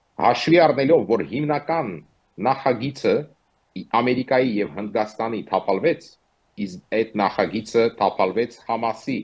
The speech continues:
հարձակման պատճառով Իսրայելի վրա,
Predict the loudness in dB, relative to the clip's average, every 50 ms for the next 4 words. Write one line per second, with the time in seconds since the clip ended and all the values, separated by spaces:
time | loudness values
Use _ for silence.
0 | -10 _ _ _ _ _ _ 0 0 0 0 -2 -2 -2 0 0 -2 -2 0 0
1 | -2 -2 0 -2 -2 -2 -2 -4 -8 -10 _ _ _ _ _ _ _ _ _ _
2 | _ _ -12 -10 -4 0 2 2 4 2 2 0 -2 -2 0 0 0